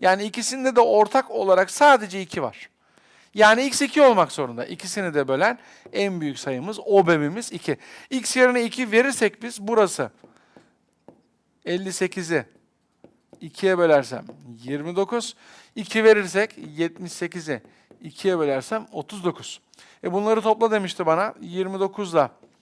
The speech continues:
otuz dokuzu toplasak cevap altmış sekiz olacak sorumuzun cevabı.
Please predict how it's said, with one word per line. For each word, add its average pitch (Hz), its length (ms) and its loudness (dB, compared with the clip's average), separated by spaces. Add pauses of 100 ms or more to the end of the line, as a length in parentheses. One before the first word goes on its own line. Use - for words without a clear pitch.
(440)
otuz 180 340 -8
dokuzu 151 440 -6
toplasak 170 580 -4
cevap 170 380 2
altmış - 520 -6 (380)
sekiz 151 440 -12
olacak 139 400 -6
sorumuzun 131 520 -12
cevabı. 117 680 -10